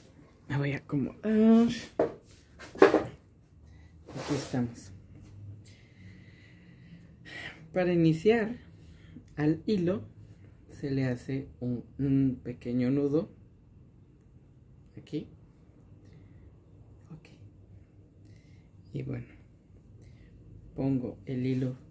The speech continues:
por la parte de abajo y la intención es que con la ayuda del gancho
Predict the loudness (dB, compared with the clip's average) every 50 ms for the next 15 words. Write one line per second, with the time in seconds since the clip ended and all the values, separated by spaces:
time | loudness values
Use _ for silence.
0 | -20 -18 -10 -10 -8 -6 -6 -6 -8 -6 -8 -8 -8 -8 -8 -8 -4 -2 0 0
1 | 0 0 -2 -4 -4 -6 -8 -12 -12 -12 -16 -20 -20 -20 -20 -20 -20 -20 -20 -20
2 | -20 -20 -20 -20 -20 -18 -20 -18 -18 -18 -18 -16 -14 -14 -14 -14 -14 -12 -12 -12
3 | -12 -12 -12 -12 -8 -6 -6 -6 -6 -6 -2 -2 0 2 4 4 4 2 0 0
4 | 0 0 0 0 -2 -2 0 2 2 4 2 0 -2 -8 -16 -18 -18 -16 -16 -4
5 | -4 -4 -4 -4 -2 0 0 0 0 -4 -8 -10 -10 -8 -10 -10 -10 -10 -12 -12
6 | -12 -12 -10 -10 -10 -8 -8 -8 -10 -10 -12 -14 -16 -18 -14 0 2 4 4 4
7 | 0 -6 -12 -16 -18 -18 -20 -20 -20 -18 -18 -18 -18 -20 -20 -20 -20 -20 -20 -20
8 | -20 -14 -2 2 4 4 6 6 4 4 2 0 2 4 2 4 4 0 0 0
9 | 2 4 4 6 4 2 -2 -2 -2 -2 -2